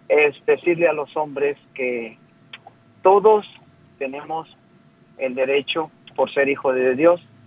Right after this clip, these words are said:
de regresar al Padre. Y a través de este, eh, de este proceso, bueno, este, el corazón del hombre vuelve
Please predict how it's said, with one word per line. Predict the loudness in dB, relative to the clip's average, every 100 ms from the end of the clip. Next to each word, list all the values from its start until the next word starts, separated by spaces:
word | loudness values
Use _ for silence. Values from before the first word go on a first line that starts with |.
| -6
de | -4
regresar | -2 -4 -4 -2 0
al | -4
Padre. | 0 0 0 -10 _ _ _ _ _ _ _ _ _ _ _ -8
Y | 0 4
a | 4
través | 4 2 0 0
de | -2
este, | -2 2 2 2 -4 -8 -12
eh, | -8 -6 -6 -6 -2
de |
este | 2 2 2
proceso, | 2 2 -4 -8 -20 _ _ _
bueno, | 0 4 4
este, | 2 0 0 0 -2 _ -12
el | 0
corazón | 2 4 2 0
del | 0 2
hombre | 2 0 -6 -8 -10 _ _ _ _ _ _
vuelve | 2 2 2 -6 -8